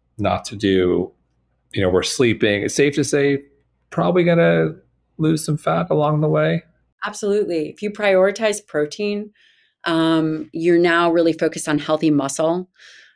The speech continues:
Speaker 2: Prioritize protein and you're able to regulate your metabolism. And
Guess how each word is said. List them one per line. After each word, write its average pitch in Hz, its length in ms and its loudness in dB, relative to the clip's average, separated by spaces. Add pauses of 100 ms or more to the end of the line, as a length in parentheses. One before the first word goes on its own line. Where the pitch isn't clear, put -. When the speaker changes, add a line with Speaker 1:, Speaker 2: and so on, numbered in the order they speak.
(140)
Speaker 2:
Prioritize 196 720 2
protein 170 880 0 (140)
and 156 600 2 (640)
you're 165 240 0
able 180 220 4
to 180 140 -4
regulate 160 400 2
your 156 80 0
metabolism. 151 920 -2 (100)
And 151 300 0